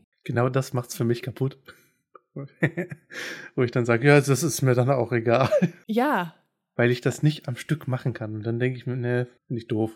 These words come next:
Speaker 2: Ja, und das finde ich halt, es ist,
Speaker 1: Und das,
Speaker 2: also
Speaker 1: das
Speaker 2: ich mein
Speaker 1: stresst dich. Das, das, das ist es. Nicht, dass du ein Haus aufgepumpt bekommst, dessen Schulden du abbezahlen sollst.
Speaker 2: Ja,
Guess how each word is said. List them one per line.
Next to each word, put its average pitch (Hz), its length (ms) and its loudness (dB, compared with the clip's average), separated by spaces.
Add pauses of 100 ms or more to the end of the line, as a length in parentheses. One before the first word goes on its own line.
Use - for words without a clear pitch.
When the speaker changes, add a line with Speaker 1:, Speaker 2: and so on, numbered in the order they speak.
(120)
Speaker 2:
Ja, 220 500 -2
und 208 220 -4
das 277 220 -6
finde 269 260 -6
ich 262 160 -10
halt, 240 280 -8
es 226 140 -10
ist, 247 400 -10
Speaker 1:
Und - 100 -6
das, 180 80 -2
Speaker 2:
also 220 120 -2
Speaker 1:
das - 120 -6
Speaker 2:
ich 226 60 -6
mein 220 80 -4
Speaker 1:
stresst 233 260 -4
dich. - 280 -6
Das, 170 240 -10
das, 170 200 -8 (180)
das 190 180 -4
ist 185 100 -2
es. 190 160 -6 (220)
Nicht, 214 300 4
dass 185 180 2
du 180 160 -4
ein 139 340 0 (360)
Haus 202 340 0
aufgepumpt 135 720 -2
bekommst, 147 420 -2
dessen 147 320 -2
Schulden 165 460 6
du 147 180 0
abbezahlen 123 640 0
sollst. 139 500 -6
Speaker 2:
Ja, 240 360 0